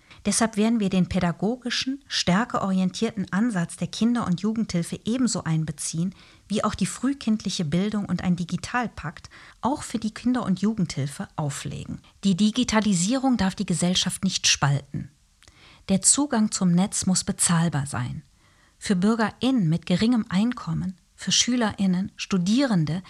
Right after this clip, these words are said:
werden wir darum einen Sozialtarif für den Netzzugang schaffen.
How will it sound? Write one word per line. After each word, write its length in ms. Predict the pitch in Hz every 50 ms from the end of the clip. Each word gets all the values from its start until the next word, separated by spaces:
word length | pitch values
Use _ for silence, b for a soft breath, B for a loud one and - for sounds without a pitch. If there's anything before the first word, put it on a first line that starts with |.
| B B B B B B
werden 180 | 202 202 196
wir 100 | 196 196
darum 380 | 185 196 196 226 220 233 226 214
einen 160 | - 190 190
Sozialtarif 840 | 185 202 185 - - 202 196 226 254 247 - - 165 160 165 180 -
für 120 | - 180
den 160 | 190 185 180
Netzzugang 640 | 180 185 185 - - - - - 165 143 147 123 -
schaffen. 440 | - - - 131 - - - - 165